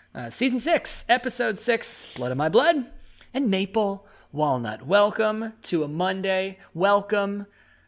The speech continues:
to my lovely friends, Hans and Jeremy. Hans,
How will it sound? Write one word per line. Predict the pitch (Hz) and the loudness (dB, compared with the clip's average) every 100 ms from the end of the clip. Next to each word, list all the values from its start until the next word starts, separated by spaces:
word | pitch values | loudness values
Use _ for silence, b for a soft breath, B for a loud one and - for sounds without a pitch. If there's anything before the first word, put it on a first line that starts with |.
| _ | _
to | - | -2
my | 247 180 | 2 4
lovely | 170 226 214 180 | 4 4 2 0
friends, | 180 175 170 170 - - | 0 -2 -2 -4 -6 -6
Hans | 185 190 202 185 | -2 -2 -2 -6
and | 160 143 | -8 -6
Jeremy. | 139 170 180 180 185 190 _ _ _ _ | -2 0 0 -2 -6 -10 _ _ _ _
Hans, | - 247 170 123 - | -2 0 0 -4 -12